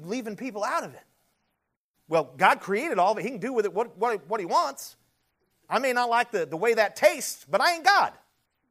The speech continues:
I, I, I got no right to question anything that he does.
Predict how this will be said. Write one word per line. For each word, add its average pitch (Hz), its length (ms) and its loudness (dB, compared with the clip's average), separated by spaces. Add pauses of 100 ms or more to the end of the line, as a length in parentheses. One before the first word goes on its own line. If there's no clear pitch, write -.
(320)
I, 196 100 0
I, 247 320 4
I - 40 4
got 320 180 4
no 214 160 6
right 262 200 4
to 208 80 -10
question 226 340 -4
anything 262 300 -8
that 240 60 -8
he - 20 -8
does. 277 240 2